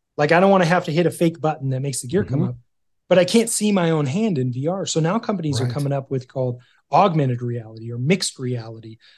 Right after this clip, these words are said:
Speaker 1: uh, which is I look out the virtual reality windows through these, and it's virtual reality. And then when I'm looking inside the cockpit, it's my real hands. It's just a pass-through video camera.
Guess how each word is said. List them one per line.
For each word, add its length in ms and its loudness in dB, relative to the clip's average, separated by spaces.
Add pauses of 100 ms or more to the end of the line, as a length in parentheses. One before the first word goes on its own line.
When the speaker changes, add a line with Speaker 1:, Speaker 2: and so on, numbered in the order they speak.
(100)
Speaker 1:
uh, 200 0
which 240 -2
is 380 -2 (320)
I 220 4
look 260 0
out 380 -2
the 400 -8
virtual 400 0
reality 460 2
windows 720 0 (200)
through 300 2
these, 460 -2 (180)
and 120 4
it's 120 0
virtual 320 -2
reality. 460 -8 (600)
And 180 6
then 120 6
when 100 4
I'm 160 4
looking 300 2
inside 400 0
the 60 -4
cockpit, 540 -8 (400)
it's 200 2
my 100 4
real 320 4
hands. 300 0
It's 160 -4
just 360 0
a 40 0
pass-through 540 -2
video 320 0
camera. 420 -6